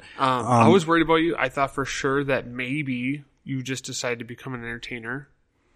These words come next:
Speaker 1: and then you started working on the cruise ship, which I was
Speaker 2: Dude.
Speaker 1: like, "Cool, cool move." Uh, probably not, not a cool move to Ashley and the kids, but I get it, you know.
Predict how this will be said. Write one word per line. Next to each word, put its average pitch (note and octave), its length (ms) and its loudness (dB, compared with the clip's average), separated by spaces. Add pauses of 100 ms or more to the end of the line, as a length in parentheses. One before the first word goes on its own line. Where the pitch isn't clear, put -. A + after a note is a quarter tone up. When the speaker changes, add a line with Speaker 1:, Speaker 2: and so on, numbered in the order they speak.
Speaker 1:
and B2+ 140 -4
then A#2+ 120 -4
you A#2+ 80 -8
started A#2 320 -2
working C3 400 -4
on C#3+ 260 -2
the D#3 100 -2
cruise A2+ 340 -10
ship, - 380 -6
which C3 280 -6
I A#2+ 80 8
was G#2+ 120 10
Speaker 2:
Dude. G2 60 4
Speaker 1:
like, B2 260 -2 (140)
"Cool, D3+ 580 -2 (120)
cool G3+ 300 0
move." G#3+ 400 -2 (680)
Uh, A#2+ 320 0
probably D#3+ 400 0
not, C#3 220 -4 (160)
not B2+ 240 -2
a B2 60 -8
cool C#3+ 200 -4
move C3 240 -6
to - 140 -10
Ashley A2 580 -10 (100)
and C3 120 -10
the A#2+ 80 -14
kids, A#2+ 400 -6 (240)
but B2+ 360 0 (300)
I C3 140 0
get A#2+ 240 -8
it, C#3+ 220 -4
you C3+ 120 -6
know. A#2 320 -10